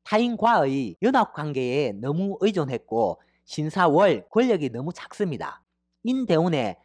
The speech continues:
사 권력을 키워주어 빠르게 승진했지만 이후로는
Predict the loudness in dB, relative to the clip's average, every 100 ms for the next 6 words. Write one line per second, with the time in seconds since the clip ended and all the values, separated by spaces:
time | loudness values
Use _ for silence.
0 | _ _ -2 0 0 0 2 4 4 4
1 | 0 -2 0 2 2 -2 0 0 -2 _
2 | _ -6 -2 -2 -2 -6 -6 -6 -6 -6
3 | -6 -4 -4 -6 _ _ _ -2 2 4
4 | 4 2 -2 -4